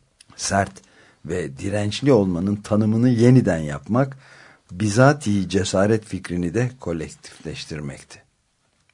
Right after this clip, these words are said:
Şampiyonun sokaktaki söylemi ve ringdeki eylemi aracılığıyla şu ortaya çıktı ki, cesaret yalnızca Sonny Liston'a kafa tutmaktan ibaret değildi. Cesaret, harbi konuşup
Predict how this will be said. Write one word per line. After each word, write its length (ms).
Şampiyonun 580
sokaktaki 720
söylemi 680
ve 200
ringdeki 540
eylemi 460
aracılığıyla 800
şu 200
ortaya 400
çıktı 400
ki, 260
cesaret 640
yalnızca 600
Sonny 380
Liston'a 460
kafa 300
tutmaktan 560
ibaret 520
değildi. 420
Cesaret, 600
harbi 420
konuşup 480